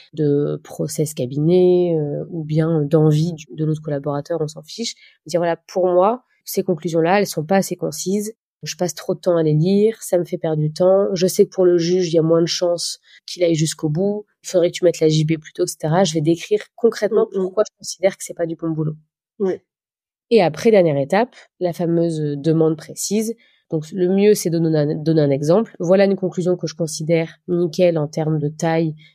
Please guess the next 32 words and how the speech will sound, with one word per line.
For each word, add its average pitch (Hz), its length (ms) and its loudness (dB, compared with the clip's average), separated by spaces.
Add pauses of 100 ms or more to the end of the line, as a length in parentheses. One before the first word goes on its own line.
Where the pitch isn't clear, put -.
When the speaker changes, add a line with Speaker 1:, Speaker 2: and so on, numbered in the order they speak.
(200)
Speaker 1:
et, 165 320 2
euh, 147 260 -4 (140)
de 160 120 -6 (520)
détails 160 380 0
de 156 100 0
paragraphes, 147 420 -6
et - 20 -16
cetera. 147 540 -6 (380)
Et 175 80 0
je 156 100 -8
te 156 60 -8
donne 170 160 2
des 165 120 2
exemples. 156 340 -4 (360)
Et 247 140 6
à 202 40 4
la 139 120 0
fin, 233 360 0 (180)
je 151 140 -6
vérifie 151 300 -2
que 196 60 -14
t'as 160 100 0
bien 147 140 -2
compris 190 520 -4 (440)
et 170 100 2
on 151 140 2
en 131 40 -2
reparle 180 220 -2
en 170 40 2
disant, « 160 200 -2
Bon, 147 80 -4
ouais, - 340 -6